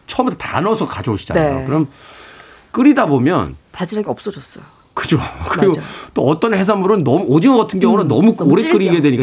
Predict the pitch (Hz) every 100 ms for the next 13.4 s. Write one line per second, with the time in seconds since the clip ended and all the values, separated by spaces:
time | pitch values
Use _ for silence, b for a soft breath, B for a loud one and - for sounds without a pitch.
0 | 127 170 240 262 302 247 151 120 120 123
1 | 131 123 151 B B B B B B -
2 | 156 139 107 131 202 135 143 147 151 104
3 | 98 110 156 160 - 220 311 - 262 190
4 | - - 143 220 220 208 180 185 233 208
5 | - - 302 233 214 196 - - 180 101
6 | 311 294 - - 403 359 339 349 330 -
7 | 254 214 214 214 - 175 226 220 208 -
8 | 202 233 220 156 226 220 - 156 151 233
9 | 247 226 - 226 175 170 _ - 311 311
10 | - 285 269 269 294 - 262 220 208 -
11 | 403 392 359 - 190 180 185 - - 147
12 | 156 - - 269 294 277 - 262 233 220
13 | 208 190 185 208